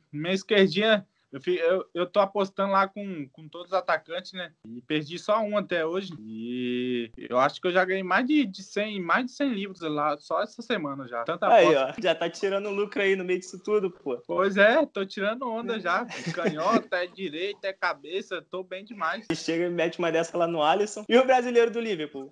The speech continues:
Speaker 2: como é que é a resenha? Vocês trocam ideia com os brasileiros em geral da Premier League? Tem o grupão do WhatsApp?
Speaker 1: Não, mano, a gente, de vez em quando conversa aí pelo, pelo Instagram, né?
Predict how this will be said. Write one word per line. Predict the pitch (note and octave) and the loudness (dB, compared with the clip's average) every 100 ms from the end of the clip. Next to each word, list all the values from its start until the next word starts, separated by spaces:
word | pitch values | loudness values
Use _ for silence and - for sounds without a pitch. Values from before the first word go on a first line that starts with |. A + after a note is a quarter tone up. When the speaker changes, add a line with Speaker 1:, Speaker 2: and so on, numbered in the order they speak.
| _ | _
Speaker 2:
como | F3+ F#3+ | -4 -4
é | |
que | F#3+ | 2
é | G#3+ | 2
a | |
resenha? | G#3 G3+ F#3+ D3 B2+ - | 2 0 -2 -4 -6 -14
Vocês | - D3 - | -8 -8 0
trocam | G3 F3 - | 6 6 4
ideia | D#3 E3 | 0 0
com | E3 | 0
os | |
brasileiros | D#3 D#3+ D3+ D3 F#3 D#3 | 0 2 2 -2 -2 -2
em | C#3+ | -4
geral | C#3 C#3+ | -2 -2
da | C3+ | -4
Premier | - B2 B2+ | -8 -4 -2
League? | F#3 F3 | -2 -4
Tem | - D3 | -6 -6
o | C#3+ | -4
grupão | C#3 - F3+ D#3+ | -6 -2 0 0
do | D3 | -2
WhatsApp? | C#3 - E3 D#3+ | -2 2 2 2
Speaker 1:
Não, | F4+ D#4 C4+ | 2 4 4
mano, | A#3 E3+ | 4 2
a | D#3 | 2
gente, | D3 F#3 F#3+ A#3+ A3+ G#3 - _ - | -2 -8 -8 -8 -6 -8 -12 _ -20
de | D#3+ D#3+ | -18 -4
vez | G#3 A3+ | -2 -2
em | - | 0
quando | G#3+ G#3 | 0 0
conversa | F3+ D#3 F3 - | -2 0 0 0
aí | E3 E3 | -6 -4
pelo, | D#3+ D3 D3 C3+ A2+ F#2+ | -2 0 0 0 -2 -6
pelo | B2+ B2+ C3+ | -6 -4 -4
Instagram, | C3+ B2+ A2 C#3 E3 | 0 0 0 -2 0
né? | D3+ B2+ | 0 -2